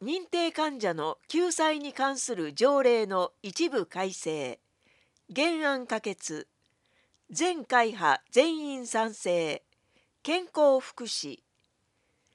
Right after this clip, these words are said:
議案第三十五号、墓苑の設置及び管理に関する条例等の一部改正。原案可決。全会派全員賛成。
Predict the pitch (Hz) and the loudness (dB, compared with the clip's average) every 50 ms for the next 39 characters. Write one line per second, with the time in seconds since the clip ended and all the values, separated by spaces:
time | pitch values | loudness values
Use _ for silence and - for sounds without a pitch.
0 | _ _ _ _ - 180 165 240 262 294 302 311 294 269 254 220 - _ _ - | _ _ _ _ -16 -10 -6 -2 0 2 2 0 -2 -4 -8 -12 -16 _ _ 2
1 | 302 339 339 294 220 - 320 359 349 311 240 196 185 175 160 156 147 214 240 202 | 4 6 6 4 2 0 0 0 0 -2 -4 -4 -2 -2 -2 0 2 2 2 4
2 | 190 156 143 135 131 - - _ _ _ _ _ _ _ _ _ _ _ _ _ | 2 2 0 0 -4 -8 -12 _ _ _ _ _ _ _ _ _ _ _ _ _
3 | _ _ 254 208 226 247 285 339 349 339 320 302 302 277 269 - 240 233 226 _ | _ _ 6 10 10 10 10 10 6 0 -4 -2 -2 -2 -2 0 -2 -4 -4 _
4 | _ - - 214 202 - - _ - 254 269 254 214 185 - 156 151 156 - _ | _ -12 -10 -10 -10 -10 -10 _ 0 2 2 4 2 0 0 -4 -8 -10 -12 _
5 | _ _ _ _ - 320 359 359 330 285 349 208 185 269 - - 214 226 233 220 | _ _ _ _ -4 -2 -2 0 -2 -4 -6 -6 -6 -8 -8 -6 -4 -4 -4 -4
6 | - - 208 165 160 151 151 - _ 175 160 247 311 330 330 320 311 302 294 285 | -4 -6 -4 -4 -4 -4 -6 -8 _ -4 -2 0 2 2 2 2 2 0 0 0
7 | - - 269 240 208 180 156 139 143 - - _ - 208 175 - 320 339 - 254 | 0 2 2 2 2 2 0 -4 -4 -4 -6 _ -14 -10 -4 -2 -2 -2 0 -2
8 | 185 - - 170 185 185 175 - - 165 160 151 143 131 127 - _ _ _ _ | -4 -4 -4 -6 -6 -6 -6 -6 -4 -4 -2 -2 -2 -4 -6 -8 _ _ _ _
9 | _ _ _ _ _ _ _ _ _ 240 160 262 311 339 330 320 311 285 269 254 | _ _ _ _ _ _ _ _ _ -6 -2 0 0 0 0 0 0 -2 -2 -2
10 | 240 - 214 196 - 208 185 - - - 151 147 - - _ _ _ _ _ _ | -4 -6 -8 -8 -6 -8 -10 -10 -10 -8 -8 -8 -8 -10 _ _ _ _ _ _
11 | _ _ _ _ _ _ _ _ _ _ - 165 285 349 359 302 262 - 262 240 | _ _ _ _ _ _ _ _ _ _ -8 -2 0 0 0 -2 -2 0 2 2
12 | 226 220 226 196 175 151 139 - - - 165 226 277 320 330 320 302 294 277 262 | 2 2 0 0 2 2 2 2 -2 -2 0 0 2 2 0 -4 -4 -6 -6 -6
13 | 247 226 - 226 220 214 214 208 - - 175 170 165 151 143 - | -6 -4 -2 0 -2 -2 -2 -4 -4 0 0 2 2 0 -2 -4